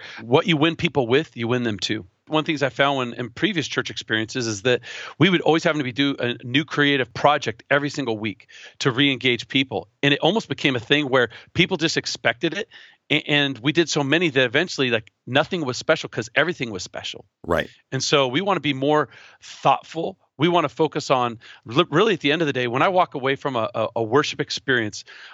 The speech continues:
Speaker 1: I don't wanna ask myself, "Did everyone play everything correctly?" I mean, that is a good point of evaluation. We could talk about evaluation later, but I wanna ask myself,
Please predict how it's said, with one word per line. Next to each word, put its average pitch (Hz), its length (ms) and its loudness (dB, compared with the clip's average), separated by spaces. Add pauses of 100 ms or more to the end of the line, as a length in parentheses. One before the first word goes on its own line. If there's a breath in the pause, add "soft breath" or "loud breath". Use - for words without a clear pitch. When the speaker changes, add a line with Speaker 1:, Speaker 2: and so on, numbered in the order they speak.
(140 loud breath)
Speaker 1:
I 131 80 4
don't 160 220 2
wanna 185 220 2
ask 143 260 2
myself, 123 380 -4
"Did 120 100 -4
everyone 135 320 0
play 131 200 2
everything 123 340 -4
correctly?" 110 420 -2
I 143 60 4
mean, 160 140 2
that 180 100 0
is 190 100 0
a 156 60 0
good 147 180 0
point 147 180 0
of 113 80 -6
evaluation. 117 540 0
We 135 80 0
could 139 120 -6
talk - 180 0
about 107 160 0
evaluation 110 480 -2
later, 123 280 4
but 113 260 2 (520 loud breath)
I 135 60 6
wanna 185 160 4
ask 147 240 0
myself, 123 360 -6